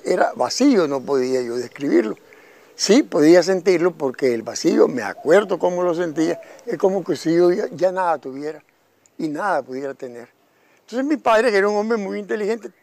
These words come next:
tranquilamente inteligente, entonces resolvió llevarme con él, porque tenía una lancha, anduvimos en una lancha varios años. Mis tías, que eran un grupo de tías, como un tu-, un grupo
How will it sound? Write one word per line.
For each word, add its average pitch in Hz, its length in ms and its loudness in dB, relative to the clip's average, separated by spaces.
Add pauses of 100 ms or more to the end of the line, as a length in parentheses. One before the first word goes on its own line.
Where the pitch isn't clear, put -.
(200)
tranquilamente 226 720 -4
inteligente, 135 720 -10 (840)
entonces 175 320 0
resolvió 151 460 -4
llevarme 156 400 -2
con 135 180 -8
él, 117 220 -12 (480)
porque 151 240 -8
tenía 135 300 -6
una 165 180 -4
lancha, 214 380 0
anduvimos 196 460 -6
en 240 100 -12
una 214 40 -12
lancha 214 380 -10
varios 202 320 -6
años. 254 240 -8 (240)
Mis 196 260 -4
tías, 247 320 0
que 196 100 -4
eran 214 120 -2
un 220 180 -6
grupo 220 360 0
de 226 80 2
tías, 208 280 -6
como 170 200 -2
un 190 160 -6
tu-, 208 180 -4 (460)
un 262 280 -14
grupo 226 480 -4